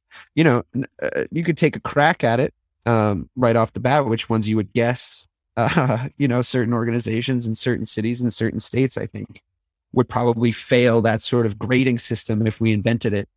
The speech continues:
um, to, uh, and maybe we just, just scarlet letter them with it,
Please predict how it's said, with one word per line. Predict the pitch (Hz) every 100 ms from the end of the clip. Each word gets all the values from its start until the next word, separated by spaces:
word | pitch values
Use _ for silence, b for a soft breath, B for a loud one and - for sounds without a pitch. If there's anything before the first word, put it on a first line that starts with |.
| _ _ _ _
um, | 120 110 104 90 - _
to, | - - 127 117 107 110 - - -
uh, | - - - - -
and | 139 135
maybe | 147
we | 151 127
just, | 131 - _
just | - 131 -
scarlet | - 131 131 101
letter | 113 127
them | 113 101
with | 95
it, | 90